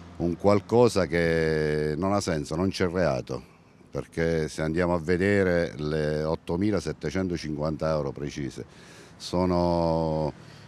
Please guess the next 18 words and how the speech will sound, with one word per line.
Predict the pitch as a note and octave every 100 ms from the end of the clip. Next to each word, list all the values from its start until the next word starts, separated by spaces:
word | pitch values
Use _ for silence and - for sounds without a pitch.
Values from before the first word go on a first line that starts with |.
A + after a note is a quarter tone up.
| -
contributi | - G#2 F#2+ G#2 F#2+ G#2+ F2 D#2 C#2+
che | F2+ F2 E2 C#2+ C2+ C2+ B1+ C2+ C#2 -
questa, | E2+ E2+ - E2+ E2 D2+
questa | E2 - - E2
ditta, | G2 F#2 - - D2+ C#2
ma, | D#2 C#2 C2
mm, | D#2 E2 D#2+ D#2
la | D#2 D#2+
ditta | G#2 - E2+
direttamente | D#2+ D#2 - E2+ G2+ G#2 E2+ E2
al, | - C#2+ C#2+ D2
al | D2 C#2+ C#2+ C#2 C2 C#2 -
Comitato | D#2+ D2+ E2+
Festa | D#2+ A2 -
non | D2
ha | D2
dato | D2 C#2+
niente. | D2 C#2+ B1 A1 A#1+